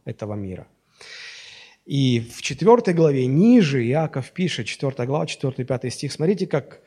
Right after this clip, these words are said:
категорически он говорит, я прочитаю синодальный перевод, и затем сразу современный. "Прелюбодеи и прелюбодейцы, не знаете ли, что дружба с миром есть вражда против Бога?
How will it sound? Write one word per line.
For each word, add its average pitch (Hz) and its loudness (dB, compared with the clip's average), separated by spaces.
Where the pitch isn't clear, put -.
категорически 151 0
он 110 -6
говорит, 135 -2
я 110 -8
прочитаю 120 -8
синодальный 160 -2
перевод, 123 -4
и 110 -10
затем 117 -6
сразу 123 -4
современный. 123 -2
"Прелюбодеи 160 6
и 220 4
прелюбодейцы, 175 4
не 131 0
знаете 220 2
ли, 208 4
что - -2
дружба 143 2
с - -6
миром 196 4
есть 123 -4
вражда 131 -2
против 135 -4
Бога? 143 2